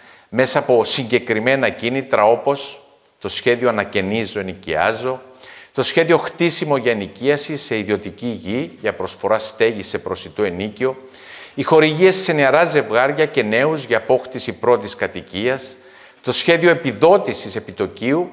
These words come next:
για αγορά και ανέγερση πρώτης κατοικίας, το σχέδιο διάθεσης οικοπαίδων σε οικογένειες,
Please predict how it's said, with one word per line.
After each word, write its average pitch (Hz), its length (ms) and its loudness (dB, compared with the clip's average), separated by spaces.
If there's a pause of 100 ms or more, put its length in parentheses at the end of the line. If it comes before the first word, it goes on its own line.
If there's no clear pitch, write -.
(140)
για 101 180 -2
αγορά 90 400 2
και 113 240 -2
ανέγερση 98 580 -2
πρώτης 101 400 -4
κατοικίας, 98 760 -6 (420)
το 120 120 -2
σχέδιο 160 420 4
διάθεσης 139 580 2
οικοπαίδων 131 680 0
σε - 160 -6
οικογένειες, 127 880 -2